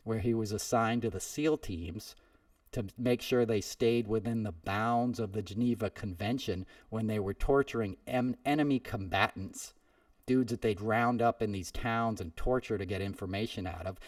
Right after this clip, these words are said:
in a war that we all agree had nothing to do with nine eleven, right? It was Dick Cheney and Halliburton trying to make a buck. I think that's a widely accepted fact on either side of the political equation these days. And that's not to indict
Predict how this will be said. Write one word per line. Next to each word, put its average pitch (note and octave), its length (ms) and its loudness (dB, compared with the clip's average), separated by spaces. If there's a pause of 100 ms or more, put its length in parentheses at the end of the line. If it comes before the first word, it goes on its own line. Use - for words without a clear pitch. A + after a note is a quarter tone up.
(140)
in F3 140 0
a D#3 80 6
war D#3 300 8
that C3+ 160 2
we C#3 140 2
all C3 260 8
agree B2 260 2
had G#2+ 240 -2
nothing A#2 400 0
to A2 60 0
do A2 200 -2
with A2 140 -2
nine G2+ 300 -4
eleven, F#2 480 -6 (500)
right? A2 200 0
It G#2+ 80 0
was F#2+ 140 -8
Dick - 240 0
Cheney B2 420 0
and G#2 100 -2
Halliburton A2+ 600 2
trying G#2+ 300 0
to G2 60 -4
make G2+ 240 -4
a F2+ 80 -6
buck. - 420 -4 (340)
I G#2 140 -4
think A2+ 180 -4
that's A2+ 220 0
a G2+ 60 -2
widely A2 520 2
accepted A2 500 0
fact G#2+ 400 2 (280)
on B2+ 260 2
either C3 400 6
side F#2+ 680 2 (480)
of G#2+ 160 -4
the G2 100 -2
political G#2+ 600 -4 (320)
equation A2 560 2
these - 220 -14
days. - 380 -12
And A2+ 160 -4
that's A#2 220 0
not B2 320 2
to B2+ 180 4
indict G#2+ 560 0